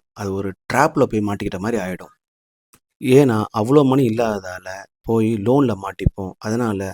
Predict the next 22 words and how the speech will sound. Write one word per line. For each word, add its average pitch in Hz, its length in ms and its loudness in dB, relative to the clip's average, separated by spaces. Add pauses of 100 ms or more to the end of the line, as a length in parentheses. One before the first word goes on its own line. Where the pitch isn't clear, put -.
அடுத்த 117 380 -4
இருபது 127 340 0
வருஷத்துல 110 360 -2
இருந்து 107 160 -2
முப்பது 101 340 -4
வருஷம் 95 460 -8 (220)
நம்மளுடைய 98 240 -6
வாழ்க்கை 107 400 -6
அதுலயே 107 340 -2 (100)
போயிடும். 92 280 -6 (920)
ப்ராப்பர்ட்டி 143 440 8
வேல்யூ 104 360 0 (160)
பத்துல 117 280 -2
இருந்து 127 340 0
பதினஞ்சு 117 300 0
பர்சன்ட் 107 260 -4
இன்க்ரீஸ் 107 300 -4
ஆனாலும், 92 400 -6 (100)
அதுல 98 360 -6 (120)
குறைந்தபட்சம் 113 680 -2
எட்டு 120 280 -2
பர்சன்டேஜ் 101 520 -2